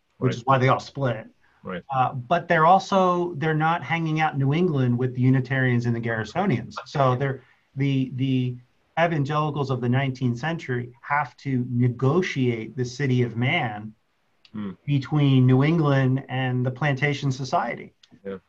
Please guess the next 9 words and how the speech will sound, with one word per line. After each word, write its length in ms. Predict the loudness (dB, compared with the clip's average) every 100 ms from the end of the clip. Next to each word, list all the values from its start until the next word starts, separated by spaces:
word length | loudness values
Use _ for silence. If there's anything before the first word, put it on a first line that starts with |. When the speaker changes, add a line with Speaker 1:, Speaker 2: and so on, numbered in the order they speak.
| -6
Speaker 1:
Um, 420 | -4 -2 -2 -2
you, 100 | -4
you 280 | -2 -2 0
can 140 | 0
see 180 | 0 0
that 160 | -2 0
negotiation, 880 | 0 2 0 0 -2 -2 -4 -6 -6
and, 340 | -8 -8 -10 -12 -8
and, 240 | -2 -2